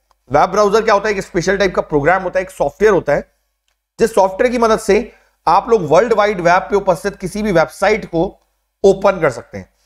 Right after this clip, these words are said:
यानी ये जो ब्राउज़र होता है, इस ब्राउज़र पे हम लोग कोई भी यूआरएल डालते हैं वेबसाइट का, ये ब्राउज़र रिक्वेस्ट सेंड करता है उस वेब सर्वर पे जहां पे वेबसाइट पड़ी हुई है, और सर्वर से वेबसाइट लोड होके हमारे ब्राउज़र पे ओपन हो जाती है, राइट?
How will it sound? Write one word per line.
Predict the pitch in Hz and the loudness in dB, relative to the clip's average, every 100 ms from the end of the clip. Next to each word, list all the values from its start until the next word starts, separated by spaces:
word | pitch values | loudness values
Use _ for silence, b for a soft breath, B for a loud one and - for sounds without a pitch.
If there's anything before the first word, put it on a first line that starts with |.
| _ _ | _ _
यानी | 123 151 196 | -2 0 2
ये | |
जो | 202 | 0
ब्राउज़र | 170 160 202 233 | 2 2 2 2
होता | 214 180 | 2 2
है, | 165 233 - b b b _ | 0 0 -12 b b b _
इस | 214 160 | -2 0
ब्राउज़र | 151 156 160 208 | 2 2 2 0
पे | 190 | -2
हम | 175 | -2
लोग | 190 | -2
कोई | 175 185 | 0 0
भी | 196 | 0
यूआरएल | 151 147 170 175 | 2 2 2 2
डालते | 147 143 | 0 0
हैं | 175 | -2
वेबसाइट | 151 - 165 160 | -2 0 -4 -2
का, | 202 - _ _ _ - | -8 -10 _ _ _ -4
ये | 214 | -2
ब्राउज़र | 165 160 165 202 | 2 2 2 -2
रिक्वेस्ट | 165 180 220 220 | -2 0 -2 0
सेंड | 202 196 196 | -2 -2 -2
करता | 185 185 | 0 0
है | 190 226 _ _ _ - | -2 -4 _ _ _ -4
उस | 175 139 | -4 0
वेब | 147 185 | 0 0
सर्वर | - 196 202 | 0 2 2
पे | 196 226 - _ - | 2 -4 -4 _ -4
जहां | 135 | 0
पे | 143 | 2
वेबसाइट | 160 139 170 170 | 0 2 2 0
पड़ी | 147 165 | -2 -2
हुई | 170 185 | -2 -2
है, | 208 - _ _ _ | -4 -10 _ _ _
और | 170 | 0
सर्वर | 180 165 151 185 | 2 2 4 2
से | 202 170 208 220 b b _ | 0 -4 -6 -8 b b _
वेबसाइट | 139 151 - 202 165 | 0 0 0 0 2
लोड | 160 175 | 4 4
होके | 165 143 | 4 0
हमारे | 170 143 139 | -2 0 0
ब्राउज़र | 131 123 120 | 0 0 -2
पे | - 220 B B B | -4 -6 B B B
ओपन | 156 139 139 | -2 2 0
हो | 120 | -2
जाती | 98 87 - | -8 -12 -18
है, | _ _ b b b b _ | _ _ b b b b _
राइट? | 104 190 233 | 0 0 -2